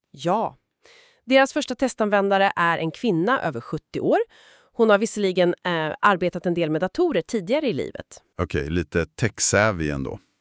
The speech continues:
Speaker 1: Jo, men hon har tagit emot ett samtal från Elsa varje dag klockan fjorton sedan augusti.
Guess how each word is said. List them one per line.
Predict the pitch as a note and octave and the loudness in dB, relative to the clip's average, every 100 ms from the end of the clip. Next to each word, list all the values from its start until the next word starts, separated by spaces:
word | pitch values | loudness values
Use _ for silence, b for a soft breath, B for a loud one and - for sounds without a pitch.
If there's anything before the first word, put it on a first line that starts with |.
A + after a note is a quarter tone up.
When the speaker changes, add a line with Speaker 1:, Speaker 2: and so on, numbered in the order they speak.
| - A3+ | -12 0
Speaker 1:
Jo, | F4 G#3 C#3 | 2 2 2
men | G#3+ | 4
hon | C4 D4 | 4 4
har | |
tagit | D4+ D#4 C#4 | 2 -2 0
emot | C4+ C#4 B3+ | 0 0 -2
ett | - | 0
samtal | B3 G#3+ - G3+ G3 | 2 2 0 -2 -2
från | - C#4 A#3+ | 0 2 2
Elsa | - D3 C#3+ D#3 D#3 | 0 -4 -4 -4 2
varje | G3 A3+ F#3+ | 6 6 4
dag | E3+ D3 | 2 0
klockan | - C#3+ C#3 | -2 -10 -10
fjorton | - G3 D3 A#3+ D3 | -6 -6 -4 -2 -2
sedan | B2+ B2 | -4 -8
augusti. | G2+ - - | -8 -12 -14